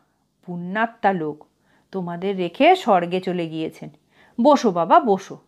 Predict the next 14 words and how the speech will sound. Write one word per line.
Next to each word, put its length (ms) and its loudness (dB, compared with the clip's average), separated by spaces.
বৌদিও 500 2
এসেছেন 440 4
নাকি?" 340 2
"না, 360 2
মায়ের 300 0
শরীর 360 -2
ভালো 260 0
না। 160 -14
সঙ্গে 480 0
এসেছেন 420 0
আমার 280 6
এক 160 2
সম্পর্কে 640 -2
মাসিমা। 640 -2